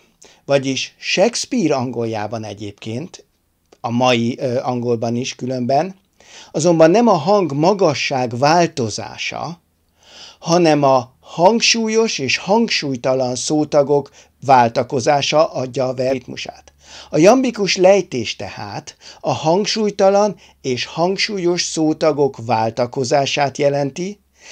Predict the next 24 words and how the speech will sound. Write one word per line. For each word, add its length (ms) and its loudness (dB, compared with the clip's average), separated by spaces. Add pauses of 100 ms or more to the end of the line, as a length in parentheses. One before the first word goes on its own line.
(140)
mint 300 4
egy 200 4
a 80 4
szív-, 560 -6 (120)
szívdobogásra 960 0
emlékeztet. 800 -6
Tadám, 500 0 (120)
tadám. 360 0 (500)
Ez 300 4
adja 380 4
az 140 -2
angolban 600 -4
a 120 -6
kimondott 560 2
szó 240 -2 (100)
erejét 640 2
és 180 -4
emelkedettségét, 1300 -4 (200)
azáltal, 840 2 (140)
hogy 200 -4
felerősíti 1120 0 (120)
az 240 -4
angol 460 4
nyelv 380 2